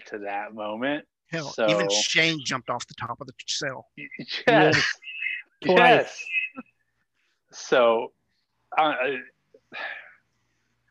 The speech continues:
Speaker 1: I understand you gotta protect them, and this is a different time, but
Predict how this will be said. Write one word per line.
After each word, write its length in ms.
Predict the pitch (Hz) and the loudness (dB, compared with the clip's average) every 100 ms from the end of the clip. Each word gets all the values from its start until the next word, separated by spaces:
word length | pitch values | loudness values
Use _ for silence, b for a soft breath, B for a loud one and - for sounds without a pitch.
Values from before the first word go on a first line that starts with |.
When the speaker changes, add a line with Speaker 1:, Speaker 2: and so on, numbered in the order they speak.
| _ _ - | _ _ -2
Speaker 1:
I 120 | 139 | 0
understand 800 | 156 151 139 - 117 117 143 - _ _ _ | 0 0 -4 -4 -4 -4 -6 -14 _ _ _
you 260 | 123 120 117 | -16 -12 -2
gotta 240 | 123 117 | 0 0
protect 480 | - 123 - 120 113 | -2 -6 -2 -4 -2
them, 200 | 120 123 | -4 -4
and 120 | 117 | -6
this 220 | 113 110 | -6 -6
is 160 | 117 107 | -8 -8
a 60 | 110 | -8
different 440 | 113 110 120 104 | -4 -4 -4 -8
time, 460 | 113 104 110 131 131 | -4 -4 -4 -6 -4
but 280 | 120 107 | -2 -2